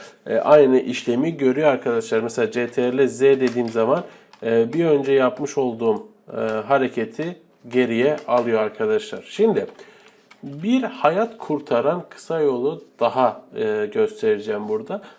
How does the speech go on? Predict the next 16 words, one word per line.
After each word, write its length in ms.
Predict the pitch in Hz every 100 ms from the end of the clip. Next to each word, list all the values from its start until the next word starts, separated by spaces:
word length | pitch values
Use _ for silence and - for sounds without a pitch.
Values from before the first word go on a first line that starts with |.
| -
Arkadaşlar 480 | 139 233 247 170 151
benim 280 | 196 226
bu 140 | 220 196
objem 400 | 147 135 151 143
bir 220 | 160 -
tane 360 | 117 101 101 147
değil 100 | 143
mi? 180 | 95 - _ _ _ _ _ -
Ben 220 | 233 240
bu 140 | 240
objeden 520 | 208 156 139 113 120 117 -
aynı 460 | 165 214 208 131
boyut, 340 | 131 120 117 - -
aynı, 720 | 180 262 262 220 190 165 - 135
e, 640 | 131 123 123 120 113 117
düzeyde 760 | 143 123 113 107 117 185 202